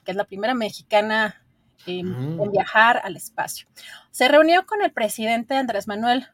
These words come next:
Speaker 1: López Obrador, eh, sostuvo una reunión privada y también posteriormente, pues, la jefa de gobierno, Claudia Sheinbaum, pues, no se quedó atrás y le otorgó a la astronauta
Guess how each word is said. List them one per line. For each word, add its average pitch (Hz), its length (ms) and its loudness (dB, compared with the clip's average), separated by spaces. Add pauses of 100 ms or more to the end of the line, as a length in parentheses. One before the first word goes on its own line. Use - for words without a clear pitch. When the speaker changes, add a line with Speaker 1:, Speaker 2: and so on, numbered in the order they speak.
Speaker 1:
López 214 360 -6
Obrador, 202 580 0
eh, 190 160 -16
sostuvo 202 440 -12
una 208 440 -6
reunión 190 520 -6
privada 214 600 4 (920)
y 277 360 2 (400)
también 269 600 4 (460)
posteriormente, 240 1040 -4 (340)
pues, 196 120 -6
la 185 140 -2
jefa 220 560 2
de 208 100 2
gobierno, 202 380 -4
Claudia 214 720 2
Sheinbaum, 226 500 -4
pues, 214 160 -6
no 269 100 -4
se 320 160 -2
quedó 202 160 -6
atrás 220 560 -4
y 196 180 -12
le 196 100 -4
otorgó 220 540 2 (580)
a 233 300 2
la 196 120 -2
astronauta 208 680 0